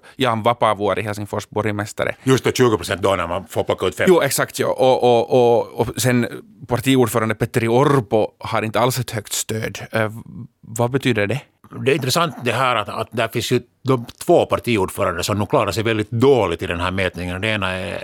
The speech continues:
Speaker 2: är det där, eh, Annika Saarikko, alltså Centerns partiordförande, som väl hade stöd på, på en procent. Och sen då Petteri Orpo, som väl också ligger där på, på ett par procent, om jag inte missminner mig. Men det kan hända att det här beror på att, på att,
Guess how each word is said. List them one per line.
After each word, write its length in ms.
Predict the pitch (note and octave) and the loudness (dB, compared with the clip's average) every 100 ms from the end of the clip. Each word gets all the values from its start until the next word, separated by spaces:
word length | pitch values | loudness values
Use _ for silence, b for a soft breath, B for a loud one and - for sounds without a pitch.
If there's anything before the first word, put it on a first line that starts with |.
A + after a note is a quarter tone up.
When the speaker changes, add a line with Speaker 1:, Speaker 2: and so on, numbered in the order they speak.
| G2+ | -8
Speaker 2:
är 40 | |
det 140 | F#2 F#2 | -6 -6
där, 340 | F2 F#2 F#2 | -4 -4 -4
eh, 540 | F#2 F2+ - - - - - | -6 -8 -10 -12 -16 -18 -6
Annika 280 | A#2 G#2 | -2 0
Saarikko, 540 | - C#3 A#2+ G2+ - G2+ | 0 2 2 -2 -2 -2
alltså 200 | F#2+ G2 | -2 -2
Centerns 360 | B2+ A2 G2+ | -4 -2 -6
partiordförande, 800 | - F#2 F#2+ F#2 F2 F#2 F2 F2 | -4 -8 -6 -6 -6 -6 -6 -6
som 180 | F#2 F2+ | -6 -6
väl 100 | F2 | -6
hade 140 | F2+ | -6
stöd 220 | F2 E2+ - | -4 -8 -8
på, 320 | - - - | -14 -14 -12
på 100 | - | -4
en 240 | C#3 B2 | -2 -2
procent. 600 | - F#2+ G#2+ F#2+ - - - | -2 -2 -2 -4 -6 -12 -8
Och 160 | - G#2 | -4 0
sen 180 | B2 A2+ | 0 0
då 80 | |
Petteri 420 | G2+ G#2+ - G#2 A2 - | 0 -4 -2 -4 -4 -2
Orpo, 500 | A#2+ A2 G#2 G#2+ F2+ B B B B B B B B | 0 2 0 0 -2 B B B B B B B B
som 280 | - G#2 | -4 -2
väl 140 | G2 G#2+ | 0 0
också 220 | F#2+ A#2 | 0 -2
ligger 320 | F#2+ G2 F#2+ | -2 -2 -2
där 140 | - - | -2 -4
på, 200 | B2 - | -6 -6
på 220 | - - | -4 -6
ett 220 | - - | -6 -4
par 180 | - F#2+ - | -2 -2 -4
procent, 520 | - G2 G2 - - - - | -4 -2 -4 -4 -6 -6 -10
om 120 | F2+ | -10
jag 40 | F2+ | -8
inte 160 | G2 F#2 G2 - - - | -6 -6 -6 -10 -12 -6
missminner 420 | A2 G#2 - F#2 | -2 -2 -2 -4
mig. 140 | G2+ A#2+ | -2 0
Men 100 | D3+ | 0
det 80 | D3+ | 0
kan 160 | E3 | 0
hända 200 | D#3 F#3+ | 0 0
att 80 | E3 | 0
det 60 | D#3 | -2
här 80 | E3 | 0
beror 240 | F3 F3+ | 2 2
på 200 | - A#2 | 2 -2
att, 260 | G#2+ A2+ G#2+ | -2 -6 -4
på 80 | |
att, 120 | A2+ | -6